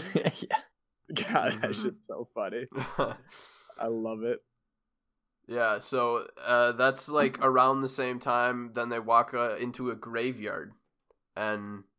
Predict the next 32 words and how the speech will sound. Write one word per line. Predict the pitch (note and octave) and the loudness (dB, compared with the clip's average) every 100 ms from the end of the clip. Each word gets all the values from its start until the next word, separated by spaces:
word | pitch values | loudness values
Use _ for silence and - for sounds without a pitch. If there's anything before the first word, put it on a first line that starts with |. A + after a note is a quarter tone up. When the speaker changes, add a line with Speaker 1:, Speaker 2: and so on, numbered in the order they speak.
| _ _ _ _ _ _ _ _ _ _ _ _ _ _ - | _ _ _ _ _ _ _ _ _ _ _ _ _ _ 0
Speaker 3:
this | C3 B2+ - - _ _ A#2 | 0 0 -6 -14 _ _ -12
is | G#2+ G2 | -12 -6
the | A2+ | -6
funniest | - - B2 A#2+ A#2+ A#2 | -6 -4 -2 -2 -4 -6
shit | - G#2 F#2 | -6 -6 -4
ever. | G2+ - D#2 - _ _ _ _ - | -4 -6 -10 -16 _ _ _ _ 4
Speaker 2:
Oh, | E3 | 8
yeah. | C#3+ B2+ A2 - - | 10 8 4 -2 0
This | D#3+ D3 - | 2 2 -2
is | D3+ C#3+ - | -4 -4 2
fucking | - - D#3+ C#3 | 2 4 -2 -2
so | - - C3 C3 | 0 4 4 4
goddamn | A#2+ D#3+ E3 | 8 10 10
Speaker 3:
A | |
Speaker 2:
funny. | C#3 | 4
Speaker 3:
zombie | C3 B2+ C3 C#3 D3+ E3 F3+ F#3 F3 - _ _ - | 4 6 6 6 4 0 -2 -4 -6 -12 _ _ -14
crawls | - C3+ B2+ C3 D3 D3+ D3+ | -2 4 8 10 10 6 4
Speaker 2:
<laughs> | D#3+ | 4
Speaker 3:
out | C#3+ C#3+ D3 | 6 6 6
of | D3 | 2
the | D3 | -2
ground | C#3 C3 B2+ B2 B2 C#3 D3+ D3 | -2 2 6 6 6 4 0 -2
from | D3+ C3+ | -2 0
its | C3 C3 | 0 -2
grave, | - A#2+ G#2+ A2 A#2 C3+ D3 C#3+ _ _ _ _ _ _ C3 | -6 -4 0 0 2 2 2 -6 _ _ _ _ _ _ -4
and | C3 B2+ B2 | -4 -2 -4
Luffy | B2 D3 C#3+ | -2 -4 -4
just | C3 C#3 C3 | -4 -6 -6
walks | G#2+ A2 A#2+ - | 2 4 4 0
up | A#2 A2+ | -4 -4
to | - B2 A2 | -4 -4 -2
it | G#2 F#2+ | -2 -2